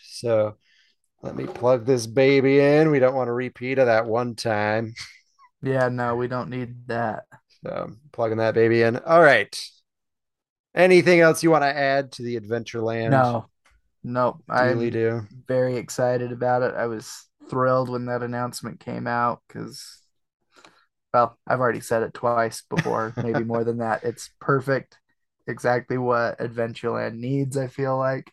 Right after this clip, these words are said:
Speaker 1: Mm-hmm.
Speaker 2: And it's something that is always gonna be able to be there and not really need to be super updated, just maintained,
Speaker 1: Yep.
Speaker 2: please.
Speaker 1: Yeah. And I mean, obviously they can have characters come and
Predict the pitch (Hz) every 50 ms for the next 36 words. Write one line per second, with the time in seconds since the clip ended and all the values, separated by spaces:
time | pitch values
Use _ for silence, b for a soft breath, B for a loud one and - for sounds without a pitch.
0 | - 123 120 104 92 104 101 98 95 - 127 120 110 113 - 139 123 113 - 120
1 | 120 120 120 120 120 - - 123 123 123 123 120 120 117 117 117 123 117 113 117
2 | 117 117 117 117 113 - - - 120 120 110 110 107 107 110 117 117 117 110 107
3 | - - 92 - 117 120 123 123 123 120 117 117 113 110 - - 104 110 113 113
4 | _ _ _ _ _ _ _ _ _ _ _ _ - - - 147 131 - - 123
5 | 107 - - 131 123 - - - 113 110 110 107 104 113 113 - 113 107 - _
6 | _ _ _ - 127 120 120 117 110 107 101 - - 117 110 104 104 104 - _
7 | - 120 123 107 - 120 - - _ _ _ _ _ _ - _ _ b b b
8 | b b b b _ _ _ _ _ - - - - - - 107 - - - 135
9 | 139 156 160 165 160 160 151 135 131 123 120 - 131 117 120 123 123 123 120 -
10 | - 123 120 120 120 120 117 113 - 117 120 120 120 120 123 _ _ _ - -
11 | 120 113 113 117 110 - - 113 110 98 - - - 120 120 117 117 120 117 117
12 | 113 110 98 101 98 82